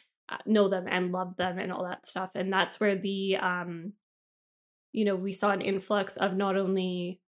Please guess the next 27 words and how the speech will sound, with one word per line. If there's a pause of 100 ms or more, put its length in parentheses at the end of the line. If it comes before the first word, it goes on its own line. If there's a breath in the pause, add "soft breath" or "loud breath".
Battle
Royale
games
or
Battle
Royale
style
games,
if
you
wanna
kinda
take
it
there,
but
also
survival
games
where
you
were
foraging,
you
had
to
collect,